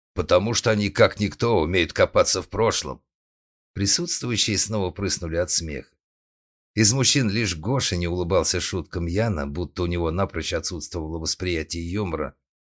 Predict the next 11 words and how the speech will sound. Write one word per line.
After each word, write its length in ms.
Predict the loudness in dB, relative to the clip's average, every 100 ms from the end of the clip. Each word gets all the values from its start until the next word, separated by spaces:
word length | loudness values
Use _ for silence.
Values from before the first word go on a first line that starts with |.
| _
Он 200 | -4 0
все 220 | 2 0
так 240 | 4 2 4
же 120 | 0
отводил 440 | 2 0 0 -4
взгляд. 480 | -4 -2 0 0 -2 _ _
Странный 600 | -2 -2 0 -2 0 -2
какой-то. 640 | -4 -6 -4 -6 -8 -14 -20 _ _ _ _ _ _
Остальные 540 | 6 6 6 2 2 2
вроде 260 | 0 -2
ничего. 680 | -2 0 2 0 0 0 -2